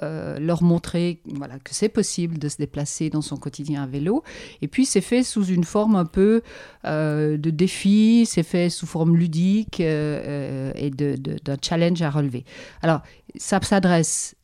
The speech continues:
à la fois à des régions ou à des communes qui peuvent s'inscrire, euh, ou à des particuliers, euh, si on habite dans une région qui ne s'est pas inscrite, euh, à, à ce, à ce défi. Et, euh,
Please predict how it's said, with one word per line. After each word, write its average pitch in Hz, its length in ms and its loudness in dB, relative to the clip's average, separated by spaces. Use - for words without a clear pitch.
à 160 120 -4
la 185 100 2
fois 202 400 2
à 170 100 -2
des 156 300 2
régions 185 680 4
ou 170 80 2
à 156 80 2
des 147 100 -2
communes 175 300 2
qui 165 100 -6
peuvent 151 200 -6
s'inscrire, 233 680 -4
euh, 170 160 -2
ou 240 180 4
à 220 100 4
des 196 120 0
particuliers, 170 840 -6
euh, 139 180 -6
si 175 320 -6
on 160 120 -2
habite 151 220 -6
dans 156 100 -2
une 147 180 -6
région 151 300 -2
qui 160 160 -8
ne 147 80 -6
s'est - 160 -8
pas 170 100 -4
inscrite, - 680 -4
euh, 123 200 -8
à, - 320 -10
à 143 40 -8
ce, - 240 -10
à 143 80 -6
ce - 160 -6
défi. 143 340 -4
Et, 233 500 6
euh, 143 600 2